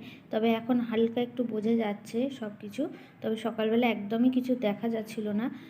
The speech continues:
তো এইখানে এতটাই ঠান্ডা পড়েছে এই বছর। আর এই যে তারপরে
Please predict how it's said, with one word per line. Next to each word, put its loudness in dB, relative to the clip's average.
তো 2
এইখানে 4
এতটাই 4
ঠান্ডা 0
পড়েছে 0
এই 0
বছর। 0
আর 2
এই 6
যে 8
তারপরে 2